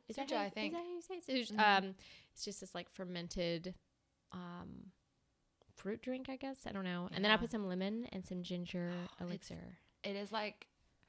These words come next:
Speaker 2: it's making my taste buds
Speaker 1: If
Speaker 2: very
Speaker 1: anybody
Speaker 2: happy.
Speaker 1: follows me, if
Speaker 2: <laughs>
Speaker 1: y'all follow me on Instagram, you know I love my mocktails. I did, like, a whole video
Speaker 2: Mm-hmm.
Speaker 1: on mocktails. I love them.
Speaker 2: I'm a big fan,
Speaker 1: I
Speaker 2: too.
Speaker 1: love them. So also, I think it's really great to have you here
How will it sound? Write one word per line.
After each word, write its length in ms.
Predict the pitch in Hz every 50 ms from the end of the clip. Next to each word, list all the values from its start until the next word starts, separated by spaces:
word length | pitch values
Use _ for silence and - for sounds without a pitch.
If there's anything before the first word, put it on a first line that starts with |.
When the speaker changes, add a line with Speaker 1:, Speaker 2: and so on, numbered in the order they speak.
| _ _ _ _ _ -
Speaker 2:
it's 160 | - 175 - 180
making 240 | 170 165 - 180 185
my 120 | 170 -
taste 280 | - 175 156 165 - -
buds 180 | - - - -
Speaker 1:
If 100 | 214 233
Speaker 2:
very 60 | 226 220
Speaker 1:
anybody 300 | 240 262 269 277 277 262
Speaker 2:
happy. 80 | 247 254
Speaker 1:
follows 320 | 240 233 226 233 233 233
me, 80 | 226 202
if 140 | 143 202
Speaker 2:
<laughs> 20 | 226
Speaker 1:
y'all 160 | 226 226 226
follow 260 | - 240 226 226 220
me 140 | 220 220 208
on 100 | 196 185
Instagram, 420 | 170 185 185 - 175 175 170 170
you 60 | 170 170
know 120 | 170 165
I 80 | 160 160
love 180 | 160 160 160
my 120 | 165 160 156
mocktails. 460 | 160 160 160 - - 175 165 165 170
I 60 | 165
did, 160 | 165 165 175 -
like, 140 | 175 170
a 40 | 196 202 202
whole 140 | 202 202 202
video 320 | 202 - 190 185 175 151 151
Speaker 2:
Mm-hmm. 160 | - - -
Speaker 1:
on 60 | - -
mocktails. 280 | - - - - -
I 40 | 202
love 160 | 196 - - -
them. 80 | - - - - -
Speaker 2:
I'm 120 | 180 180
a 60 | 190
big 200 | 175 180 180 185 -
fan, 220 | - - - - -
Speaker 1:
I 60 | -
Speaker 2:
too. 60 | -
Speaker 1:
love 100 | - 156
them. 220 | 180 - - - 208 - - - - - - - - -
So 180 | - - 254 247
also, 280 | 226 180 247 277 - 311
I 120 | 220 233
think 180 | - 262 262 294
it's 140 | 285 -
really 220 | - 233 220 214 196
great 220 | 190 202 196 196
to 60 | 208
have 240 | 196 196 190 185 170
you 120 | 185 175 175
here 400 | 180 175 170 170 170 165 -